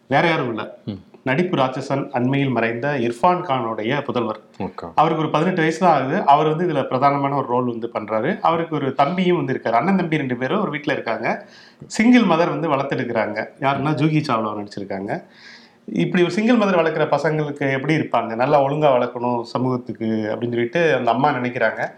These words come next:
Speaker 1: ஆனா, பசங்க வந்து ரொம்ப குறும்பா, அதுவும் குறிப்பா அண்ணன் character, பாபில் கான் character வந்து சித் அப்படிங்கிற ஒரு character,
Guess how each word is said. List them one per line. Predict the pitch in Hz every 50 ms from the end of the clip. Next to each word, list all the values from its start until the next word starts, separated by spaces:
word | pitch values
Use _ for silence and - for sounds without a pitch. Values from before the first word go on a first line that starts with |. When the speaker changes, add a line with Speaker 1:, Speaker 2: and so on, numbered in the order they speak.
| - - - - - 101
Speaker 1:
ஆனா, | - 185 226 233 233 202 175 170
பசங்க | - - 240
வந்து | 247 240 208 175 160 - 180 185
ரொம்ப | 180 156 160 175 185 180 -
குறும்பா, | 170 165 180 175 170 151 151 147 151 - - - -
அதுவும் | 151 147 - -
குறிப்பா | 165 185 190 190 -
அண்ணன் | 170 156 165 147 165 185 180
character, | 165 143 135 - - 117
பாபில் | 135 151 180 190 180
கான் | - 151 139 131
character | - 127 127 120 - 120 120
வந்து | 120 120 131 139 143 -
சித் | - - 151 147 -
அப்படிங்கிற | - 127 123 131 123 120 120 117
ஒரு | 110 -
character, | - 127 117 - - - - 160 - -